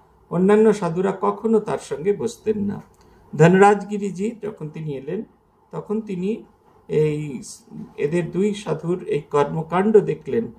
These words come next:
এবং তাদের ভেতরের অন্তর্নিহিত কর্মকাণ্ড দেখে এই ধনরাজগিরিজি, এই আমাদের এই দুই সাধু কল্যাণানন্দ এবং নিশ্চয়ানন্দকে এই সন্ন্যাসীদের পদ-, বঙ্কে বসালেন। শুধু তাই নয়, তাদের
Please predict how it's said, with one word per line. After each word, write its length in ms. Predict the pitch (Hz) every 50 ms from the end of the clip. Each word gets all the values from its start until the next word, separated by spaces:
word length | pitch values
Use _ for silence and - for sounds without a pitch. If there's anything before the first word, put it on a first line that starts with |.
| _ _ _ _ _ _ -
এবং 260 | 160 151 165 175 170
তাদের 300 | 170 151 147 147 190 208
ভেতরের 400 | 202 190 202 202 220 214 220 220
অন্তর্নিহিত 720 | 196 160 170 165 165 - 214 226 220 220 226 220 220 220 208
কর্মকাণ্ড 680 | - - 156 147 147 143 135 - - 131 120 113 131
দেখে 380 | 127 135 131 - - 196 214 - - _ _ _ _ _ _ _
এই 100 | - -
ধনরাজগিরিজি, 1000 | - 156 160 170 190 208 240 240 226 226 202 196 175 156 147 156 170 185 226 - - _ _ _ -
এই 80 | 160 151
আমাদের 300 | 139 147 143 143 143 139
এই 80 | 139
দুই 240 | 135 - 170 190 190
সাধু 400 | 185 - 135 123 120 117 113 113 - _ _ _ _ _ _ _ -
কল্যাণানন্দ 640 | 160 170 170 170 170 180 185 185 185 196 202 202 -
এবং 260 | - 208 196 170 151
নিশ্চয়ানন্দকে 960 | 147 139 - - - 139 127 131 139 127 127 120 113 - - _ - 160 202 - - _ _ _ _ _ _ _ _ -
এই 120 | - 147 151
সন্ন্যাসীদের 760 | - 160 165 185 202 214 214 214 214 214 180 180 147 143 - -
পদ-, 340 | 143 - 196 - - - -
বঙ্কে 380 | 135 127 131 - - 208 214
বসালেন। 560 | 202 165 120 - - 139 123 107 104 104 101 - _ _ _ _ _ _ _ _ _ _ -
শুধু 200 | 190 190 233 214
তাই 240 | 214 220 214 214
নয়, 180 | 208 180 170 185 -
তাদের 240 | 160 143 - 160 151